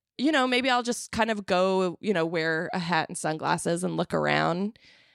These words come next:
Um, eh, for those who don't know,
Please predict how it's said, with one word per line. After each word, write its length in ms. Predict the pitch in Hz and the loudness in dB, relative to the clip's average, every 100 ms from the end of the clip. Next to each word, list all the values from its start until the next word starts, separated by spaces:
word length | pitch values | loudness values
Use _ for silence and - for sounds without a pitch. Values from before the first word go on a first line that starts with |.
| _ _ | _ _
Um, 680 | 202 196 190 185 180 175 185 _ _ _ - | 2 4 4 2 0 -4 -8 _ _ _ -4
eh, 200 | 240 240 | 0 0
for 160 | 220 262 | 2 2
those 200 | 285 285 | 2 2
who 80 | 277 | 2
don't 200 | 247 185 | 0 2
know, 480 | 185 185 180 175 | 2 4 2 0